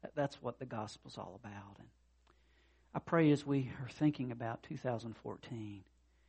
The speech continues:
that through your power, that resurrection power, you will enable us to be slaves to Christ instead of to all the other stuff, Lord. We trust you and look to you.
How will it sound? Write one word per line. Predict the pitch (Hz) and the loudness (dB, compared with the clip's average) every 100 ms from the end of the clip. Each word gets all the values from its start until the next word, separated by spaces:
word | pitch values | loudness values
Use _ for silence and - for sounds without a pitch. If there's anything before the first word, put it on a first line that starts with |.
| _ _ _ _ _ - | _ _ _ _ _ -2
that | 127 - - | -2 -2 -2
through | 135 | -2
your | 127 135 | 2 0
power, | 135 - 135 113 110 110 | -2 -4 -2 -2 -4 -4
that | 120 - | -6 -2
resurrection | 127 123 123 123 120 - 113 | -2 -2 -2 -4 -4 -10 -10
power, | - 113 107 101 - _ _ _ _ _ _ _ | -8 -6 -6 -10 -16 _ _ _ _ _ _ _
you | 143 135 | 2 2
will | 123 | 2
enable | 123 120 131 120 113 | 0 0 0 0 0
us | 113 - | -2 -6
to | 127 | -10
be | 120 | -8
slaves | - - 113 110 - - | -8 -6 -6 -6 -10 -18
to | - | -16
Christ | - - - 120 - - - - _ _ _ _ _ _ _ | -12 -10 -10 -12 -12 -14 -14 -20 _ _ _ _ _ _ _
instead | 131 127 - 139 120 | -6 -6 -6 -4 -4
of | 113 - | -6 -12
to | - 117 120 - _ _ _ - _ _ _ _ _ _ - | -18 -16 -16 -18 _ _ _ -20 _ _ _ _ _ _ -4
all | 117 | -2
the | 120 110 | -2 -6
other | 98 92 | -8 -10
stuff, | - - - - - | -14 -14 -18 -20 -20
Lord. | - - _ _ _ _ _ _ _ _ _ _ _ | -20 -20 _ _ _ _ _ _ _ _ _ _ _
We | 147 139 | -2 -2
trust | - - 147 139 - - | -2 2 2 2 -8 -6
you | 139 139 | -2 0
and | 123 110 | -2 -4
look | 135 - | -8 -8
to | 135 | -12
you. | 123 127 117 | -10 -8 -10